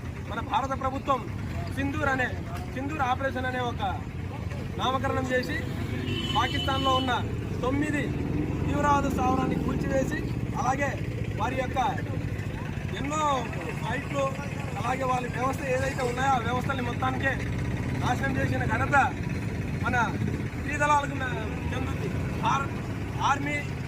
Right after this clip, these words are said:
నేవీ, అలాగే ఎయిర్ ఫోర్స్, ఈ మూడు కూడా కలయికతో మన భారతదేశ ఖ్యాతిని ఈరోజు ప్రపంచ దేశాలకు ఏమనేది, భారత్ అంటే ఏంది, భారత్ దగ్గర ఎంత శక్తి ఉంది,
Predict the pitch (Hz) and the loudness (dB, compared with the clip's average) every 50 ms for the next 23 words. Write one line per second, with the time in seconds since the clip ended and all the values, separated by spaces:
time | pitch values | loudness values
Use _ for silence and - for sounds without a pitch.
0 | - - - - - - - - 220 262 285 285 285 294 285 285 - - - - | -6 -4 -4 -4 -4 -4 -4 -2 0 0 2 2 2 0 0 -2 -2 -2 -2 -2
1 | - 220 254 269 277 269 254 254 269 269 277 285 285 269 - - - - - - | 0 2 2 2 2 0 0 0 0 0 0 -2 -2 -2 -2 -4 -4 -4 -4 -4
2 | 233 226 - - 269 285 294 - 294 277 277 285 277 233 202 - - - - - | -4 -2 -2 -2 -4 -4 -4 -4 -2 0 2 4 4 2 2 0 -2 -4 -4 -2
3 | - - - 269 277 277 - - 285 285 262 - - - - - - 202 220 - | -2 0 0 0 0 -2 -2 0 0 0 0 0 -2 -4 -4 -4 -4 -4 -4 -2
4 | - - - - - 269 262 277 269 247 240 254 - 262 262 269 269 277 277 277 | 0 0 0 0 0 -2 -4 -4 -4 -4 -4 -4 -2 0 0 0 -2 -2 -4 -4
5 | 269 262 254 262 262 262 262 277 262 233 - - - - - - 240 - 277 285 | -4 -4 -2 -2 -2 -2 -2 -2 -2 -4 -4 -4 -6 -6 -6 -4 -4 -2 -2 -2
6 | 285 294 277 269 269 269 269 269 269 262 254 254 262 262 262 262 262 269 269 - | -2 -2 0 0 2 2 0 0 -2 0 0 0 0 0 0 0 0 0 -2 -2
7 | - - 240 262 277 269 - 254 254 254 254 254 247 247 254 254 269 262 - - | -2 0 0 0 0 -2 -4 -4 -4 -4 -4 -2 -2 -2 -2 -2 -4 -6 -4 -2
8 | - 254 262 269 269 262 262 269 220 226 240 254 254 277 269 262 - 269 262 247 | -2 -2 0 -2 -4 -2 -2 -2 -4 -4 -4 -4 -4 -4 -4 -4 -4 -4 -4 -4
9 | 240 240 262 | -4 -4 -4